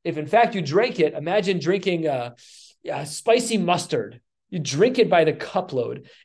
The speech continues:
It's too difficult to consume. And if you're the crazy guy who can do it, you're a behemoth. That's not normal. And it doesn't count. Huh? <laughs> Very good. Very good.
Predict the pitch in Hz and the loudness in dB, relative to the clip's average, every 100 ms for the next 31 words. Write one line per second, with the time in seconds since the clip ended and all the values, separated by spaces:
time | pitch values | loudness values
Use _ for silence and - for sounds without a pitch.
0 | - 226 226 277 302 277 254 262 262 262 | -2 -2 0 -2 2 0 2 2 2 2
1 | 277 285 302 214 175 160 247 214 175 - | -4 -4 -2 0 0 4 4 4 -4 -2
2 | 170 190 214 170 175 185 190 226 151 139 | -2 -2 -2 0 4 2 2 -2 -2 -2
3 | - - 277 330 339 359 370 311 - _ | -4 -2 0 4 4 4 2 0 0 _
4 | _ _ _ - - 302 - 359 349 359 | _ _ _ -8 2 4 6 4 6 6
5 | 370 277 214 - _ - 240 226 226 277 | 8 6 4 -2 _ -6 0 0 4 4
6 | 294 - 339 240 - _ _ _ _ _ | 4 4 6 4 -2 _ _ _ _ _
7 | _ _ 180 262 269 254 254 240 233 - | _ _ 2 2 2 0 -2 -6 -8 -10
8 | 180 - _ _ _ _ _ _ _ _ | -12 -16 _ _ _ _ _ _ _ _
9 | _ _ _ _ _ _ _ - - - | _ _ _ _ _ _ _ -20 -20 -12
10 | 143 165 143 151 113 104 98 92 92 - | -8 -6 -4 -6 -6 -12 -18 -20 -20 -12
11 | 131 135 135 120 | -10 -10 -12 -14